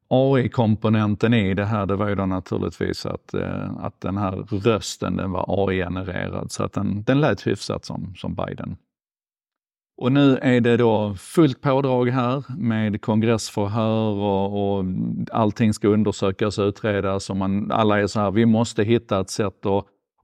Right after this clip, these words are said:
att stoppa A I från att kunna göra så här." Eh, och, och då blir jag som vanligt lite förtvivlad, och jag kan säga redan nu att om allting går som planerat så kör vi en lite längre En sak idag på söndag eftermiddag live.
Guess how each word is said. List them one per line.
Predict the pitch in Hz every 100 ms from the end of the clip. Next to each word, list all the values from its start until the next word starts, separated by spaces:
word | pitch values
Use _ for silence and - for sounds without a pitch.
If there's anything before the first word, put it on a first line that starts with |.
| 123
att |
stoppa | - - 113 - - 104 -
A | 113 113 113
I | 101 101
från | - 98 95
att | 98
kunna | - 95 92
göra | 95 95 113 113 104
så | -
här." | 135 - 104 _ _ _ _ _ _ _ _
Eh, | 175 117 117
och, | - - - - 170 202 156
och | 156
då | 151
blir | 165
jag | 143 127
som | 131 117
vanligt | 120 117 110
lite | 101
förtvivlad, | - - 160 160 160 160
och | - 143
jag | 123
kan | 135 123
säga | 151 120
redan | 117 120 110
nu | 120 98
att | 101 98 - -
om | 160 151
allting | 151 131 131 120
går | 113
som | - 104
planerat | 101 110 107 95 98 -
så | 107
kör | - 120 101
vi | 104
en | 101
lite | 104 104 107
längre | 113 127 151 101 101 101 104
En | 107 104
sak | 104 110 101 -
idag | 127 127 95 -
på | 107
söndag | - 147 98 95 92 92
eftermiddag | - 113 - - 87 87 90 104 -
live. | 117 110 101 101 131 139